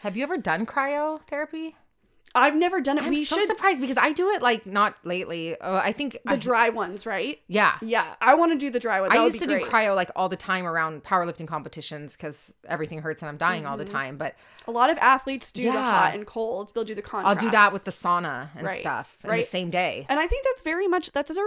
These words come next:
Speaker 2: really good point too, 'cause, like, the think like an athlete kind of mindset, right? Where, like, I love the, the athletic mindset. I'm just really fascinated by true, true athletes. And it's really interesting because in terms of recovery and things that they do, that's a big piece that they do, right? Hot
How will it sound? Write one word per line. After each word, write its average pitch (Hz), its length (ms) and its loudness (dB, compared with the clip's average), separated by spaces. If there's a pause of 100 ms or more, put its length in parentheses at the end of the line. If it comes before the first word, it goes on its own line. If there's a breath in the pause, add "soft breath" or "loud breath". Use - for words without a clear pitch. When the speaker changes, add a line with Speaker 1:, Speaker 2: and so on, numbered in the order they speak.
Speaker 2:
really 240 220 2
good 233 120 -4
point 220 280 -10
too, 240 120 -8
'cause, 220 120 -10
like, 214 180 -6
the 240 80 0
think 269 240 -8
like 277 180 0
an 214 60 -8
athlete 202 540 -6
kind 214 200 -10
of 214 60 -12
mindset, 202 460 -10
right? 214 260 -4
Where, 214 160 -6
like, 208 260 -6 (380 loud breath)
I 269 300 4
love 220 480 0
the, 208 300 -2
the 220 300 -8
athletic 202 600 -4
mindset. 226 540 -4
I'm 220 140 -6
just 214 200 -12
really 214 240 -6
fascinated 202 540 -8
by 214 120 -8
true, 220 300 -8
true 214 240 -10
athletes. 220 480 -6
And 233 100 -6
it's 220 160 -10
really 277 200 -4
interesting 240 440 -10
because 214 260 -14
in 214 80 -12
terms 214 280 -12
of 214 100 -14
recovery 220 560 -6
and 226 180 -8
things 214 200 -8
that 214 160 -10
they 214 160 -10
do, 208 360 -4 (300 loud breath)
that's 240 200 -2
a 247 40 0
big 233 200 0
piece 240 240 -8
that 220 120 -10
they 214 140 -8
do, 285 200 -2
right? 208 360 -4
Hot 233 340 -2